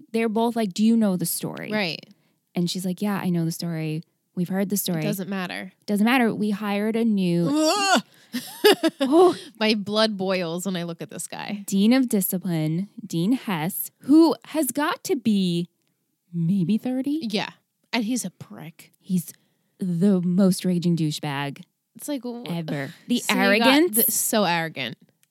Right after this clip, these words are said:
Speaker 2: Oh my God.
Speaker 1: And so he comes in, he meets Sandy and Julie, and Sandy's like, "Well, if you heard their stories," he's like, "No. Like, I am a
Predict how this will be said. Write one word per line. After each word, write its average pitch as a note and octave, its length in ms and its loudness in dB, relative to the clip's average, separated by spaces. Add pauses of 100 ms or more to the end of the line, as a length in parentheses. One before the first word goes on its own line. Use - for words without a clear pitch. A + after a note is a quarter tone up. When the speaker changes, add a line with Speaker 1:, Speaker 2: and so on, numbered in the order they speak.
(100)
Speaker 2:
Oh G#3+ 140 -2
my D3+ 160 -6
God. B2 400 -12 (480)
Speaker 1:
And A3+ 160 2
so A3+ 520 4 (180)
he A3+ 120 -8
comes A3 320 -2
in, F#3+ 400 2 (460)
he F#3 420 0
meets F#3 500 0
Sandy F3 500 0
and F3+ 240 -2
Julie, E3+ 680 -2 (140)
and E3+ 920 -4 (380)
Sandy's F3+ 380 -4
like, E3+ 160 -4
"Well, F3+ 140 -6
if F#3 140 -6
you F#3+ 120 -4
heard F#3 320 -4
their F3 160 -6
stories," G#3 580 -2
he's F#3+ 140 -8
like, F3+ 180 -6
"No. C#3 500 -6
Like, - 200 -4
I F#3+ 220 0
am A3+ 340 2 (580)
a F3 500 0